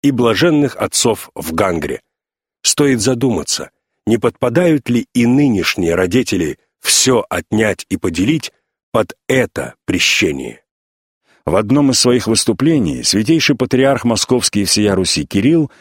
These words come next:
говорил о том, что православие вовсе не отрицает материальную сторону человеческого бытия,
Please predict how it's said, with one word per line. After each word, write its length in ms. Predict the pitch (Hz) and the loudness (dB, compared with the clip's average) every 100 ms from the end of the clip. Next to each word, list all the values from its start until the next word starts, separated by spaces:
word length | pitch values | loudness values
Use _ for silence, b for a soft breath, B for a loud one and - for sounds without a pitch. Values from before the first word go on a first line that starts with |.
| b b | b b
говорил 420 | 175 110 165 160 | 0 2 2 2
о 80 | 143 | 2
том, 380 | 190 185 110 - | 2 2 0 -2
что 200 | - 131 | -2 0
православие 920 | 131 127 123 - 170 180 131 98 76 b b | 2 2 2 2 2 2 2 2 -2 b b
вовсе 460 | 98 165 135 - | 0 2 2 2
не 120 | 180 175 | 2 2
отрицает 760 | 165 170 147 - 190 175 135 | 2 2 2 2 4 4 2
материальную 720 | 123 131 135 139 139 131 120 104 | 0 2 2 2 2 2 2 0
сторону 500 | - 170 160 131 120 | 0 2 2 2 2
человеческого 720 | 127 120 135 131 123 120 117 | 2 2 2 0 -2 0 0
бытия, 560 | 123 - 151 147 85 | 0 0 2 2 0